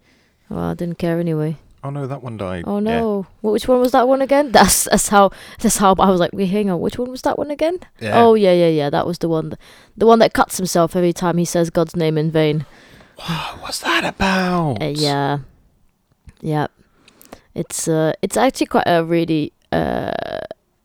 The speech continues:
Speaker 1: I think, old way of, um,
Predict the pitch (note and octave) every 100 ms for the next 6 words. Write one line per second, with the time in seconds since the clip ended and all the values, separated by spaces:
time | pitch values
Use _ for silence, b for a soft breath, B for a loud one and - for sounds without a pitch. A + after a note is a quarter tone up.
0 | _ _ _ _ _ _ _ _ _ _
1 | - - F#3+ F3+ - F3 E3+ E3+ F3 E3+
2 | D#3+ D#3+ D#3 D3+ D#3 D#3 - D#3 D3 D3+
3 | D3